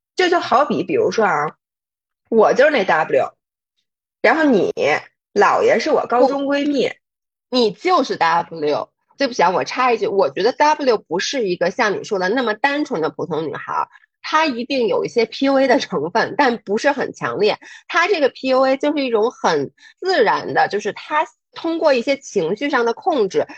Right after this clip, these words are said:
Speaker 2: 来让周围的人都更喜欢她。就是我觉得这个，
Speaker 1: 嗯。
Speaker 2: 就她不是像在感情里面，我有意的我就要P U A你，或者像我刚才说的，就是那种特别，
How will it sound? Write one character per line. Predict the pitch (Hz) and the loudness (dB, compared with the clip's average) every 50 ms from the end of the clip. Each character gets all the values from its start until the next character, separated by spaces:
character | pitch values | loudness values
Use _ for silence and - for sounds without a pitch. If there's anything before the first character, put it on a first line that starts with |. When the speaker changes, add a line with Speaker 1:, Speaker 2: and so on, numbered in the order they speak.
| - - - | -14 -4 0
Speaker 2:
来 | - 170 165 190 208 | 0 2 2 2 2
让 | - 320 311 269 220 - - _ - | 2 0 0 0 -2 -4 -8 _ 0
周 | 294 285 | 2 4
围 | 285 254 220 | 4 4 2
的 | 196 214 226 | 2 2 2
人 | 220 190 170 151 143 160 - | 2 2 0 0 0 -2 0
都 | - 262 277 277 | 0 0 0 0
更 | - - 320 294 269 | -2 -2 -2 -2 -2
喜 | 294 - - - | -2 -4 -8 -6
欢 | - - 127 - | -4 -4 -4 -6
她。 | 170 - 233 247 240 262 262 - - _ _ _ _ - - | -6 -4 -2 0 0 0 -2 -6 -12 _ _ _ _ -12 -8
就 | - 339 | -6 -4
是 | 320 311 | -2 2
我 | 262 208 170 | 2 2 2
觉 | 160 196 | 2 2
得 | 214 262 | 0 0
这 | 226 226 220 220 | 0 -2 0 0
个， | 214 202 202 | 2 2 0
Speaker 1:
嗯。 | 214 220 - _ _ _ | 0 -4 -8 _ _ _
Speaker 2:
就 | - 320 277 | -2 -2 -2
她 | 277 - - 349 | 0 0 0 0
不 | - - | 0 -2
是 | 294 320 320 | -4 -2 0
像 | - 302 294 | 0 0 2
在 | 294 285 | 2 0
感 | 254 - 226 185 - - | 0 0 0 0 -2 -4
情 | - 202 196 240 | -4 -2 0 0
里 | 214 | 0
面， | 175 156 - - _ _ _ | 0 -2 -4 -6 _ _ _
我 | - 247 320 | 2 2 4
有 | 277 254 220 240 - | 4 4 2 2 2
意 | - - 285 302 | 0 -2 -2 0
的 | 233 170 151 | 2 2 2
我 | 147 120 - | 2 2 2
就 | - 165 | 4 4
要 | 156 147 | 4 2
P | - - 180 | 2 -2 0
U | 180 170 170 | 2 2 2
A | 170 | 2
你， | 175 165 - | 0 -2 0
或 | 170 254 233 | 0 2 2
者 | 180 147 | 2 2
像 | - 262 233 - | 2 2 2 2
我 | 156 - | 0 0
刚 | - 190 190 190 | 0 -2 -2 -2
才 | 185 170 170 | -2 -4 -4
说 | - - 196 180 | -2 -2 0 0
的， | 170 165 | 0 0
就 | 170 185 | 0 -2
是 | 208 | -2
那 | 202 | 0
种 | 185 160 147 | -2 -2 -4
特 | - - - 277 | -2 -2 0 2
别， | 233 | 4